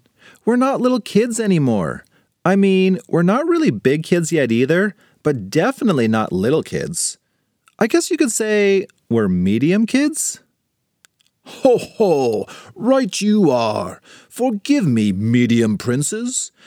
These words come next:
I sometimes forget how fast you're growing up. Well, I suppose I'll let you get back to your Big Bird coloring page before nap time." "Uh, Dad,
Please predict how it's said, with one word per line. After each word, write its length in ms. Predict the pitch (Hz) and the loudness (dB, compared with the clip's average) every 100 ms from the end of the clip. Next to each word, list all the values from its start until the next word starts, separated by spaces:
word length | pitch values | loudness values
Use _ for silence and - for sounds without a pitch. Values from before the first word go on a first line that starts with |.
| - - | -20 -6
I 280 | 107 110 107 | -2 0 0
sometimes 760 | - 165 190 185 202 202 196 | -2 -2 -2 -2 0 0 -2
forget 480 | - 208 170 110 - | -2 0 2 0 -2
how 160 | 170 | -4
fast 500 | 170 - 240 226 - 117 | -4 -4 -2 -2 -4 -2
you're 120 | 135 | 0
growing 380 | 156 180 208 233 | 2 0 2 0
up. 280 | 151 - - _ _ _ _ _ - | -2 -6 -20 _ _ _ _ _ -2
Well, 500 | 107 123 151 185 131 | 0 2 2 0 0
I 160 | 127 | 0
suppose 640 | 147 180 170 202 208 123 123 | -2 -4 -2 0 2 2 0
I'll 120 | 120 | 0
let 200 | 139 - | 0 0
you 80 | 170 | 2
get 220 | 202 - | 2 2
back 240 | 180 185 | 0 0
to 100 | - | 0
your 180 | 143 117 | 2 2
Big 360 | 85 120 156 113 | 2 0 0 0
Bird 320 | 143 190 185 | 2 2 -2
coloring 480 | - 185 226 147 113 | -2 0 2 0 0
page 420 | 104 135 175 160 | 0 0 0 0
before 380 | 151 - 127 180 | -2 0 0 2
nap 260 | 185 226 | 0 -2
time." 460 | - 117 131 160 165 _ _ _ _ _ _ _ _ _ _ _ _ _ _ _ _ | -4 -2 0 -2 -2 _ _ _ _ _ _ _ _ _ _ _ _ _ _ _ _
"Uh, 560 | 160 180 190 180 165 131 | -2 0 2 2 2 0
Dad, 760 | 104 160 196 170 139 151 170 | -2 0 2 2 2 2 0